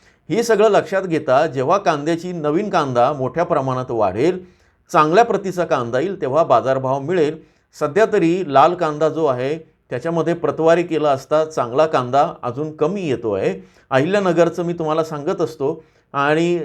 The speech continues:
नाशिकची ही आत्ताची स्थिती आहे. असं सांगितलं जातंय, मागे पण मी तुम्हाला सांगितलं की नाशिकचा कांदा यंदा खरीपाचा त्याला उशीर होईल आणि तो कदाचित नोव्हेंबरच्या शेवटच्या आठवड्यात या महिन्याच्या येऊ शकतो.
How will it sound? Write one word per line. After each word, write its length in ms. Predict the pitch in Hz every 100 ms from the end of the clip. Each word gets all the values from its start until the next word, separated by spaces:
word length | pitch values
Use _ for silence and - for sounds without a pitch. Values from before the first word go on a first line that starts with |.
| -
नाशिकची 520 | 139 135 135 180 190
ही 160 | 170 175
आत्ताची 420 | 151 - 151 165
स्थिती 380 | 165 165 165 180
आहे. 420 | 123 135 165 - _ _ -
असं 180 | 143 208
सांगितलं 460 | 214 180 185 190 190
जातंय, 460 | 165 135 175 156
मागे 300 | 143 127 131
पण 160 | 175 185
मी 120 | 175
तुम्हाला 340 | 170 139 135
सांगितलं 400 | 135 123 120 139
की 100 | 170
नाशिकचा 600 | 160 127 120 175 180 180 175
कांदा 600 | 175 135 127 143 110 117 - _ _ -
यंदा 240 | 120 151 156
खरीपाचा 680 | 139 151 170 131 120 120 180 175 _ _
त्याला 180 | 135 165
उशीर 400 | 165 131 135 233
होईल 380 | 165 123 123 160 - _ 135
आणि 160 | 143 170
तो 100 | 185
कदाचित 580 | 196 165 160 160 170 170 170 _ _ _ _
नोव्हेंबरच्या 760 | 143 135 165 170 160 160 165 160
शेवटच्या 500 | 156 139 143 156 165
आठवड्यात 420 | 135 135 151 127 117
या 180 | 127 131
महिन्याच्या 540 | 139 120 117 131 165 131
येऊ 180 | 131
शकतो. 420 | 104 95 - 69